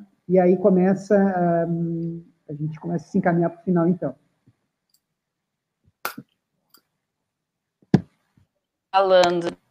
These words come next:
Speaker 2: observar o Antônio falar, assim, ouvir o Antônio, né,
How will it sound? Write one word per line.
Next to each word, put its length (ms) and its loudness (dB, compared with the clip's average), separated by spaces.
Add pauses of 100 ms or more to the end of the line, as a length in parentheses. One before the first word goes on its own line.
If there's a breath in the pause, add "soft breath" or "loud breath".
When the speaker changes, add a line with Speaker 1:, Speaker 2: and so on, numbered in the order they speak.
(1700)
Speaker 2:
observar 800 2
o 100 0
Antônio 380 -8
falar, 480 -2
assim, 280 -10
ouvir 360 -10
o 120 -8
Antônio, 440 -8
né, 340 -10